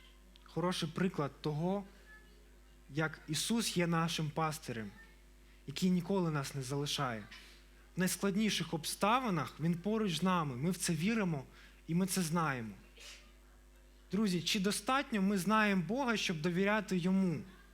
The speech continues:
Чи достатньо «я люблю Бога»? Для того, щоб вистояти в важких випробуваннях, нам потрібно так само, як і вівці біжуть до паступо-, до пастуха, так і нам потрібно бігти до Христа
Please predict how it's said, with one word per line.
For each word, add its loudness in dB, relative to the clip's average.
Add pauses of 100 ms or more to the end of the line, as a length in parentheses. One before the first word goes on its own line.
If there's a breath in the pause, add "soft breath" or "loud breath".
(640 loud breath)
Чи -2
достатньо 0
«я 4
люблю -2
Бога»? -4 (1600 loud breath)
Для -4
того, 0
щоб 2
вистояти 0
в -4
важких -2 (1040)
випробуваннях, 2
нам 4
потрібно 0
так 0
само, 4
як 2
і 4
вівці 0 (340 loud breath)
біжуть 2
до 6
паступо-, -2
до 0
пастуха, 2 (220)
так 2
і 4
нам 4
потрібно 0
бігти 0
до 4
Христа 2